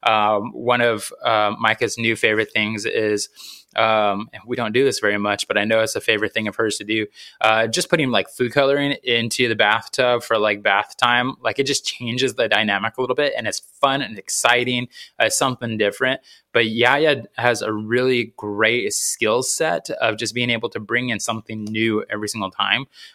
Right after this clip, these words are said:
um, just so the kids can have fun. So do something new, um, Pinterest something, D I Y kind of stuff, you know, don't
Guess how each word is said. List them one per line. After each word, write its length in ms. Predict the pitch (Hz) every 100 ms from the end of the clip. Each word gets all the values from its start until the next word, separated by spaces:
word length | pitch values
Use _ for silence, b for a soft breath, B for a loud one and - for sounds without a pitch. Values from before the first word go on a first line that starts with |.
| -
um, 560 | 110 110 107 104 113
just 240 | 113 120 -
so 160 | 123
the 140 | 113 117
kids 320 | - 113 107
can 140 | 123
have 280 | 107 110 101 -
fun. 340 | 117 107 87 92
So 160 | -
do 260 | 123 143 170
something 480 | - 175 165 165 120 113
new, 360 | 113 123 110 - B B -
um, 600 | 113 110 110 120 123 - _ _ -
Pinterest 460 | - 139 135 156 147
something, 840 | - 139 131 139 131 127 123 107 -
D 160 | 127
I 140 | 135 127
Y 340 | 113 113 120
kind 240 | 117 127 120
of 80 |
stuff, 560 | - - 120 123 120 - - _ -
you 140 | 120
know, 400 | 110 104 107 123 - _ -
don't 220 | 107 131